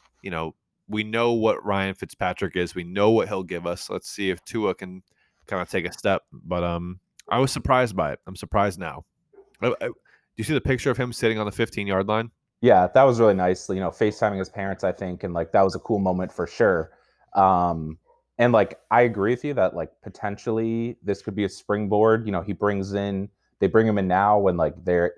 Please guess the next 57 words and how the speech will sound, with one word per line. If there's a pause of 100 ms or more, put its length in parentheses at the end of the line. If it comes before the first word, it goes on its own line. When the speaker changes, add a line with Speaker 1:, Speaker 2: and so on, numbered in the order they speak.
Speaker 2:
they,
I
guess,
are,
like,
trying
to
win,
I
guess
you
could
say,
and,
like,
they
have
their
Q
B,
so
it's
not
like
they're
tanking
for
Lawrence
either.
Like, (300)
I
guess
you
could
look
at
this
as, (140)
as
a
good
thing, (260)
but
I
just
wonder,
like, (240)
you
know,
say
they
start
to
regress
a
little
bit.